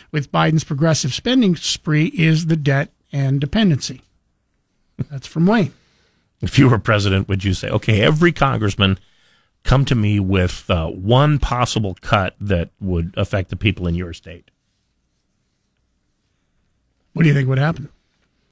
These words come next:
Speaker 2: I don't think anybody would show. <laughs>
Speaker 1: It wouldn't even show up. Those are, uh, some of the things we're gonna be looking at. Once again, coming your way, uh, today. We'll be following those stories,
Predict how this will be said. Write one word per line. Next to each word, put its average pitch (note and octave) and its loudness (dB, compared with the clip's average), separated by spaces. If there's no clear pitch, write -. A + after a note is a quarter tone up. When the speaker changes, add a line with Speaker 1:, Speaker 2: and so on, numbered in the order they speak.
Speaker 2:
I F2+ -6
don't D2+ -4
think D#2+ -12
anybody D#2 -6
would D#2 -6
show. E2+ -8
<laughs> B3+ 0
Speaker 1:
It A3+ -2
wouldn't A3 -4
even E3+ -4
show F3 -6
up. F#3+ -8
Those B3+ 4
are, D4 4
uh, A3 4
some A#3+ -2
of A#3+ 0
the G3 -4
things A#3 0
we're G#3 4
gonna G3 0
be G#3+ 2
looking G3 0
at. B2+ -4
Once D#3+ -2
again, D#3+ 2
coming F3 2
your D#3+ 4
way, D#3+ 2
uh, C#3+ -2
today. D#3+ 2
We'll D#3+ 2
be D3+ 2
following A3 0
those F#3 0
stories, D3+ -2